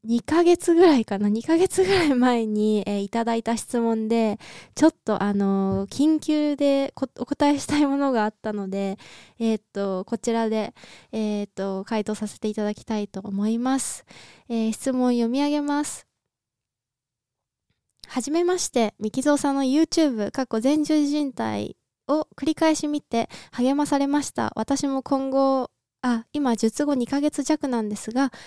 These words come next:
どのくらいで違和感なく動けるようになりましたか？あと、このリハビリはいいってものがあったら教えてください」ということで、えー、質問者さん、まあ、本当にありがとうございます。すいません。え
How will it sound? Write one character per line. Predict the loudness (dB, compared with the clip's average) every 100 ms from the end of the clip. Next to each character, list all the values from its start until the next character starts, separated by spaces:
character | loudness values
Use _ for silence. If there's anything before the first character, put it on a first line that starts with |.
| -8
ど | -4
の | -2
く | 2
ら | 2 4
い |
で | 2
違 | 2
和 | 2 2
感 | 0 0
な | -2
く | -2
動 | -2
け | 0 2
る | 2
よ |
う | 2
に | 0
な |
り | 0 0
ま | 0
し | -2
た | -8
か？ | -2 -2 -4 -14 -16 -8
あ | -6
と、 | -4
こ | -2
の | 0
リ | 2
ハ | 0 0
ビ | 0
リ |
は | 0 2
い | 2
い | 2
っ |
て | 2
も | 0
の | 0 0
が |
あ | -2
っ |
た | -4 -6
ら | -4
教 | -4
え | -6
て | -6
く | -6
だ | -6
さ | -2 -2
い」 | -2
と | 0
い | 2 2
う |
こ | 0
と | -4 -4
で、 | -6 -10 -20 -16 -4
え | 0 0
ー、 |
質 | -2 -2
問 | 0 2
者 | 0 -2
さ | -2 -2
ん、 | -2
ま | -2 -4 -6
あ、 |
本 | -6 -2
当 | -2
に | -2 0
あ |
り | 2
が | 2
と | 2 0
う |
ご | 2
ざ | 2
い | 2
ま | 2 -2
す。 |
す | 0
い |
ま | 0
せ | 0 -4
ん。 | -6 -16 -20
え | -12